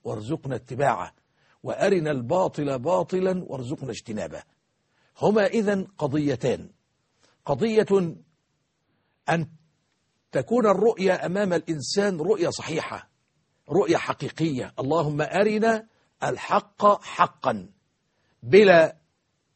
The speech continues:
غبش وبلا لبس وبلا إيهام، إنما أرنا الحق حقاً كما جاء يا رب من عندك،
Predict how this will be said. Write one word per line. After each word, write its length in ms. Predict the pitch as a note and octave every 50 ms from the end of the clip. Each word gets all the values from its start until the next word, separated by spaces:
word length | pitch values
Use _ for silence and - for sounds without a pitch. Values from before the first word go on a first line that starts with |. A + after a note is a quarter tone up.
| _ _ _ _ -
غبش 640 | B2 F3+ G3+ G3 G#3 - - - - - - - _ _ _ _ _ _ _ _ _ -
وبلا 640 | A#2 C#3 C#3+ C#3 F#3+ G3+ F#3+ F3+ E3+ D#3 D3+ - - _
لبس 680 | - D3 F#3 G#3 G#3 - - - - - - - - - _ _ _ _ _ _ _ _
وبلا 560 | - B2+ C#3 C#3 C#3+ F#3 G#3 F#3+ F#3 E3+ D#3+ -
إيهام، 680 | E3+ E3 C#3+ C#3 D3+ F#3+ G#3 G#3+ G3+ F#3+ F3 - - _ _ _ _ _ _ _ - D3+
إنما 320 | D3 D#3+ G3+ G#3+ F#3+ F#3
أرنا 520 | F3+ - - A#3+ C#4 C#4 C4 A#3+ A3 G#3
الحق 480 | - E3 - - - A3 A3+ - - A3
حقاً 640 | G3 - - B3 A3 - - - E3 D#3+ D#3 D3 - - - _ _ _ _
كما 320 | - F#3+ A3+ A3 G#3 G3 F3
جاء 360 | D3 D3+ G3 A3 G3 E3+ F#3
يا 120 | F#3+ F#3
رب 260 | E3+ E3 F3 E3+ D#3+
من 180 | F#3+ F#3+ G#3 G3
عندك، 520 | G3 A3+ A#3 G#3+ D3+ A2 - - - -